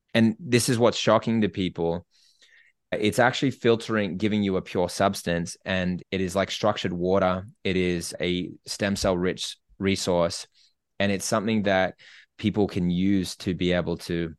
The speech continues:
work as a feedback loop as well, because it's what we're seeing. Okay, so now what is it that we're seeing then?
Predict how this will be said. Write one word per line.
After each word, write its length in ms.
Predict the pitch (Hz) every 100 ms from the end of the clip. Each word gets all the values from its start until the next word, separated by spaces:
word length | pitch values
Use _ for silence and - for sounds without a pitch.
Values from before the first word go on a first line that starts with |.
| _ _ _ _ _ _ _ _ _ -
work 280 | - 95 -
as 120 | -
a 40 | 92
feedback 480 | 131 147 104 87
loop 220 | 92 90 92
as 140 | -
well, 240 | 107 101
because 280 | 87 87 92
it's 220 | 90 - - -
what 260 | 104 117 131
we're 100 | 117
seeing. 340 | - 98 87
Okay, 200 | 92 87
so 140 | -
now 160 | 98 98
what 180 | 107 135
is 120 | 131
it 80 | 117
that 80 | 101
we're 80 | 95
seeing 320 | - 92 85
then? 220 | 82